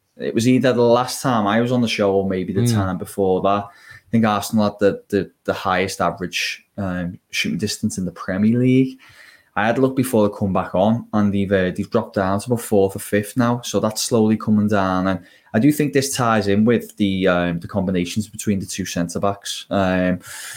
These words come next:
Speaker 1: you know, lo-, keeping hold of the ball, looking after it, waiting for those, uh, opportunities to open. If they don't, just keep the opposition moving from side to side.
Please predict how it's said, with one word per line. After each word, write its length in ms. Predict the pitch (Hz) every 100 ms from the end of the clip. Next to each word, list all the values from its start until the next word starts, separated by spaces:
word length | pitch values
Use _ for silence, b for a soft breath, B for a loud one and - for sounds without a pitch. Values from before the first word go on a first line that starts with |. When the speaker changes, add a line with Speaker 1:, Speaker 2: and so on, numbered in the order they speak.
| B B
Speaker 1:
you 60 | 101
know, 120 | 101
lo-, 280 | 104 80 - 71 - _
keeping 280 | - 113 117
hold 200 | 107 104
of 60 |
the 60 | 104
ball, 360 | 101 95 95 95
looking 280 | 104 107
after 360 | 98 92 - 92
it, 180 | 92 -
waiting 380 | 98 101 76 98
for 120 | 95
those, 480 | 98 95 92 92 -
uh, 240 | 95 92 87
opportunities 800 | - 110 - 92 92 92 87 -
to 140 | 98
open. 400 | 101 101 110 101 - b b
If 140 | 98 -
they 80 | 98
don't, 300 | 104 104 104
just 180 | 101
keep 300 | - - 95
the 80 | -
opposition 520 | 95 - 87 90 95 95
moving 300 | 92 92 98
from 160 | -
side 360 | 92 95 87 85
to 80 | -
side. 460 | - 85 87 92